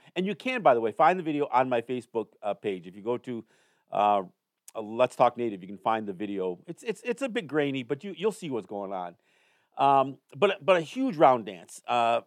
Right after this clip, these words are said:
with a, with a small circle of people in the middle who were, who were basically doing the drumming and, and doing the singing. And as we were witnessing, uh,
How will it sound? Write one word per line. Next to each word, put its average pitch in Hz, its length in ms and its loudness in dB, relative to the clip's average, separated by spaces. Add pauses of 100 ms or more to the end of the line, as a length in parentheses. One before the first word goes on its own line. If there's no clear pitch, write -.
with 139 220 -4
a, 139 80 2
with 147 160 0
a 139 40 -2
small 190 440 4
circle 233 360 2
of 226 120 0
people 180 240 -8
in 151 100 -4
the 175 80 -2
middle 151 320 2
who 139 80 -8
were, 120 260 -4
who 123 140 -10
were 117 160 -2 (260)
basically 147 320 0
doing 135 300 -6
the 120 80 -6
drumming 123 420 0
and, 107 200 -8
and 110 160 -12
doing 110 180 -8
the 104 60 -12
singing. 110 400 -10 (640)
And 156 600 2 (380)
as 156 540 4
we 180 580 -6 (300)
were 147 340 0
witnessing, 131 800 0 (440)
uh, 113 340 2